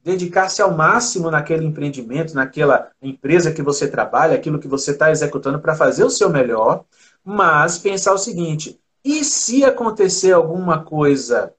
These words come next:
né? Então, vamos ter um plano B, né? Quem fala muito isso é o professor Clóvis de Barros Filho, né? Tem vídeos no YouTube que ele fala sobre essa necessidade de um plano B. Então, até dois mil e vinte e três,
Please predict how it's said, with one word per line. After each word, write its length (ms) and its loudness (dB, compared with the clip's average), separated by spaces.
né? 300 0
Então, 380 0
vamos 420 0
ter 160 2
um 100 -2
plano 260 2
B, 420 0
né? 160 -2
Quem 120 -4
fala 280 4
muito 260 0
isso 280 2
é 40 6
o 20 -4
professor 420 0
Clóvis 280 4
de 80 -4
Barros 420 0
Filho, 460 -4
né? 180 -2
Tem 200 -2
vídeos 380 0
no 120 0
YouTube 580 0
que 560 -18
ele 100 -4
fala 280 0
sobre 260 -4
essa 160 -2
necessidade 580 -2
de 60 -4
um 100 -4
plano 260 -4
B. 160 -6
Então, 320 -4
até 300 2
dois 180 4
mil 120 -2
e 20 -4
vinte 200 -4
e 60 -16
três, 540 -2